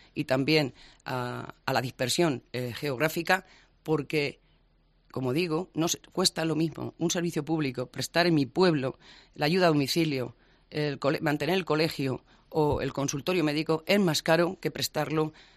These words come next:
en, en Madrid o prestarlo en otra provincia que tiene la, la pobla-, más población y más concentrada.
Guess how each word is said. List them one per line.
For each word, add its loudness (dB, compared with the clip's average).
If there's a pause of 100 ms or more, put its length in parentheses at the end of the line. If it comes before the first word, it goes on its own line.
(140)
en, -2
en -2
Madrid 2
o -2
prestarlo -4
en -4
otra -6
provincia 0
que -4
tiene -2
la, -2
la -6
pobla-, -6
más 2
población 2
y 2
más -4
concentrada. -8